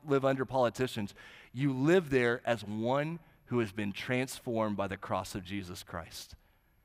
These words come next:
And so your life is not about how you're gonna overpower and overwhelm everyone. Your life is not about how you're trying to reach the top. Your life is about, "How can I serve others?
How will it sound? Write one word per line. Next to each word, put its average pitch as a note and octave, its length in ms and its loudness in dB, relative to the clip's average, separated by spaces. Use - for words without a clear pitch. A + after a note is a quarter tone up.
And A2+ 120 -4
so - 220 -4
your A2+ 240 0
life A#2+ 500 -2
is G#2+ 160 -8
not A#2 140 4
about A#2 220 2
how C3 100 -4
you're A#2 120 -2
gonna A#2 200 -2
overpower A#2 840 0
and A2 160 -4
overwhelm A#2 480 0
everyone. A2 480 -2
Your C3 140 0
life A#2+ 280 2
is A2+ 120 -8
not A#2 120 2
about A2+ 200 2
how A2+ 80 -4
you're A2+ 240 -2
trying B2 300 -2
to A2+ 60 -2
reach A2+ 240 -2
the A#2 100 -8
top. A2 300 0
Your D3 220 6
life A#2 340 2
is G#2+ 100 -8
about, G#2 240 0
"How A#2 300 -2
can G#2+ 240 -8
I G2+ 140 -6
serve F2 440 -10
others? - 460 -16